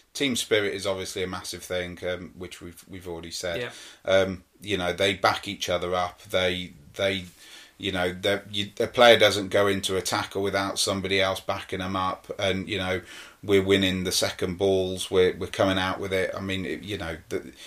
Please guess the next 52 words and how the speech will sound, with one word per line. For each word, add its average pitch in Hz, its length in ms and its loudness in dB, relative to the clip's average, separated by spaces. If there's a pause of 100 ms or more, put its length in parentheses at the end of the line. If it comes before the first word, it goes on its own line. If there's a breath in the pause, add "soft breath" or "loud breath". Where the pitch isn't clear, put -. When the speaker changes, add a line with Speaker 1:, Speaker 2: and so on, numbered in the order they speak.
(160 loud breath)
Speaker 1:
you 107 120 -2
can 107 160 -2
see 104 300 2
that 92 180 -4
the 92 80 -8
team 101 300 0
spirit 101 400 4
is 90 160 -4
there 101 260 4
and 95 120 -2
they 98 100 2
wanna 98 220 0
be 95 160 0
involved. 98 480 2 (360 loud breath)
The 113 300 8
other 113 180 10
one, 95 280 6
I 92 80 -2
think, 95 340 -2
is, - 320 -4
is - 320 -6 (220)
obviously 87 360 -2
the 85 120 -10
training 90 480 -2
and 85 120 -6
the 82 60 -8
fitness. - 640 -4
Speaker 2:
Yeah. 92 420 4
Speaker 1:
Um, 90 160 -6 (460 loud breath)
you 90 120 2
know, 87 160 4
I've, 90 140 0
I've, 95 260 0 (440)
I 101 200 -4 (120)
obviously 95 400 -2
know 95 220 4
Christos, - 800 0
um, 87 300 -2
Shellis, 95 520 4
who, 92 360 -4
who 87 360 -6
is, - 460 -10
is 87 180 -10
sort - 220 -6
of 90 140 -8
in 90 120 -2
and 92 140 -2
around 95 360 2
the 90 80 -4
first 95 420 -2
team. 95 280 0
Speaker 2:
Yep. 139 200 -2